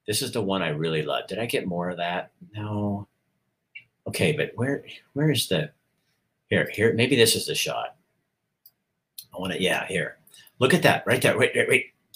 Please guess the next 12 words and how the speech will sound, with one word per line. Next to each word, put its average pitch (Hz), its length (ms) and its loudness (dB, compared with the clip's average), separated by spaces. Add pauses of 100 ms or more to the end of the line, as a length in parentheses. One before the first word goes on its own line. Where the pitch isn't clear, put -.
(260)
Oh, - 240 2 (840)
dang. - 300 4 (400)
Here, 117 300 2 (420)
I 104 80 0
know 120 120 6
how 113 140 6
to 82 100 2
do 76 160 0
this. 82 260 -2
I'm 110 180 2
a 95 80 0
professional. 80 840 -4